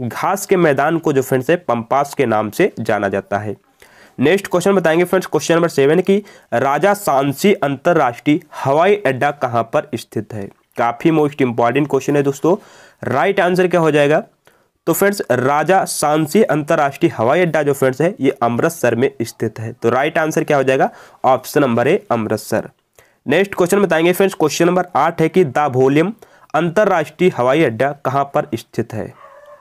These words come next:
तो मेरे प्यारे दोस्तों, दाभोलिम अंतर्राष्ट्रीय हवाई अड्डा जो फ्रेंड्स है, ये स्थित है यानी कि गोवा में। तो इस प्रश्न का फ्रेंड्स राइट आंसर हो जाएगा ऑप्शन नंबर बी, गोवा।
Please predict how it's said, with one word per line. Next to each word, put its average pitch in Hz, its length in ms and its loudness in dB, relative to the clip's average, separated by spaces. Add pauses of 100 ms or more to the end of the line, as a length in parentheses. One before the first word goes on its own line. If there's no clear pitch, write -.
(720)
तो 170 220 2
मेरे 165 260 4
प्यारे 196 400 4
दोस्तों, 160 580 0
दाभोलिम 147 640 2 (340)
अंतर्राष्ट्रीय 170 680 2
हवाई 135 300 2
अड्डा 139 320 -2
जो 131 120 2
फ्रेंड्स 117 320 -2
है, 131 160 -2 (400)
ये 156 280 2
स्थित - 400 0
है 165 240 0
यानी 123 300 -2
कि 196 320 -4
गोवा 113 360 2
में। 101 220 -4 (260)
तो - 180 -4
इस 220 120 2
प्रश्न 185 300 2
का 180 120 2
फ्रेंड्स 175 260 0
राइट 139 280 -2
आंसर 147 280 0
हो 139 100 4
जाएगा 127 240 0
ऑप्शन - 380 -2
नंबर 107 220 -2
बी, 127 260 -2 (300)
गोवा। 104 420 0